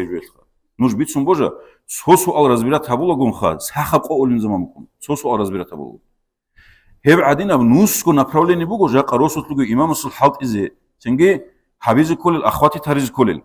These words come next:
ცენგი, ჰაღავ, ქინა, უგუნ, ითლეცა, რიკ, ყოლი, როგელ, ნაფრავლენიო, ქურირო, თარიზი, ქოლელ.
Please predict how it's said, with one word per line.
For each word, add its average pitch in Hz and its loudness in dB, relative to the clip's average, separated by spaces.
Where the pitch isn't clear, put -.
ცენგი, 131 2
ჰაღავ, 139 6
ქინა, 165 -2
უგუნ, 135 2
ითლეცა, 147 -2
რიკ, - -2
ყოლი, 151 -6
როგელ, 143 -2
ნაფრავლენიო, 143 2
ქურირო, 156 2
თარიზი, 143 -2
ქოლელ. 127 2